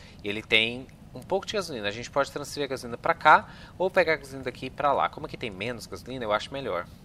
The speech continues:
É, vem pra cá, pega esse pauzinho, tra-,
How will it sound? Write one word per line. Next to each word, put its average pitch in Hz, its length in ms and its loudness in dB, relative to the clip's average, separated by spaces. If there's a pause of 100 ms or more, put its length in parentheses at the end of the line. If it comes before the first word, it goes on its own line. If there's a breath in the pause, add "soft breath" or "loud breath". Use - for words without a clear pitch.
(720 loud breath)
É, 98 520 -4
vem 107 160 -10
pra 107 160 -8
cá, 135 220 2
pega 110 300 -4
esse - 140 -12 (540)
pauzinho, 143 640 -6
tra-, - 100 -16